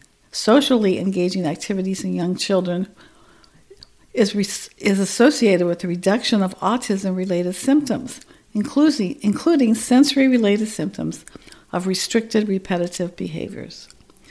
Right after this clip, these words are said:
So what's a healthy amount of daily screen time for our kids? The American Academy of Child and Adolescent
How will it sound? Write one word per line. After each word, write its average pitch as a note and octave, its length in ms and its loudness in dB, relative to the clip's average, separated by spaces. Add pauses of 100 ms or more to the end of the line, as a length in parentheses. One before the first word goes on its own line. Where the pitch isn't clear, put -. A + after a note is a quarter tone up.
(280)
So - 180 2
what's E4+ 260 2
a D4+ 60 4
healthy B3 340 4
amount G#3 460 2
of F#3 140 -8
daily F#3 300 0
screen F#3 360 -4
time E3+ 240 -4
for E3+ 160 -6
our F3+ 160 -4
kids? A#3+ 440 -4 (1300)
The B3 100 6
American C#4 480 8
Academy G3 640 2
of D#3 140 -4
Child G#3+ 480 0
and - 200 -4
Adolescent G3 720 0